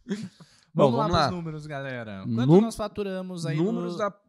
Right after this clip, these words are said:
Speaker 1: da Prime Day. Eu coloquei aqui este mês, então nós estamos no dia trinta e um, não fechou cem por cento ainda, mas a
Speaker 2: Aham.
Speaker 1: gente já sabe o
Speaker 2: Então,
Speaker 1: resultado.
Speaker 2: mês de julho de dois mil e vinte e três.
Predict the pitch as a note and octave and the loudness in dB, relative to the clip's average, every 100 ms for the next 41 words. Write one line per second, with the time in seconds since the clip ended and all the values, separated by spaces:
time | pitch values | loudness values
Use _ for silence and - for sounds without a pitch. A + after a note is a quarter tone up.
0 | _ E3+ F3 F#3 G3+ F3 B2+ C3+ C3+ D#3+ | _ -8 -6 -4 -4 -2 -2 -4 -8 -6
1 | D3+ - C#3+ C#3 - C#3+ D3 - C3 B2+ | -6 -4 -4 -6 -6 -2 -2 -2 -2 -4
2 | F#3 F3+ B2 C3 A#2+ A#2+ A2 A2 - A#2 | -6 -8 -10 -10 -10 -12 -16 -18 -12 -10
3 | A2 - A2+ A2 A#2 A#2 - B2+ B2 C3 | -8 -6 -6 -4 -6 -8 -8 -8 -4 -4
4 | C#3+ F3+ E3 - G3 - F3 E3+ F3+ E3+ | -4 -4 -6 -8 -12 -10 -12 -12 -12 -12
5 | F#3 F#3 E3+ F#3+ G3+ A#2 - - E3+ A3 | -14 -14 -14 -12 -6 -6 -4 -6 -8 -6
6 | G#3 F#3+ G3 F3+ F#3+ G3 E3 C#3 E3 D#3+ | -6 -6 -6 -8 -10 -6 0 0 0 -6
7 | E3 E3 F3+ F3 C3+ F3+ D4 D#4 D4 C4+ | -8 -8 -8 -8 -6 -4 -4 -6 -10 -14
8 | B3 G3+ G#3+ G#3 - G2+ D#2+ - - | -12 -12 -14 -16 -16 -14 -14 -18 -20